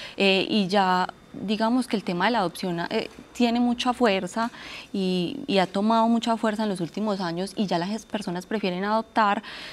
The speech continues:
Eh, sin embargo, pues, también, em, eh, invertirle a comprar un animalito de una raza, eh, fina, eh,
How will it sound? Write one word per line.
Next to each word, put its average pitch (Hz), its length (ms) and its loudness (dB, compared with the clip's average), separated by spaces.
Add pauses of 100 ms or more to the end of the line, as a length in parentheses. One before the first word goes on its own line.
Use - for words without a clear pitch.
(100)
Eh, 190 60 -6
sin 180 240 -2
embargo, 170 420 -2
pues, - 380 -6 (100)
también, 170 600 2
em, 208 420 2 (560)
eh, 180 560 2 (120)
invertirle 196 960 4
a 208 100 0
comprar 170 360 -2
un 202 100 0
animalito 185 540 -2
de 220 120 4
una 170 220 0
raza, 214 680 0
eh, 180 220 -4 (220)
fina, 214 500 4 (520)
eh, 170 300 2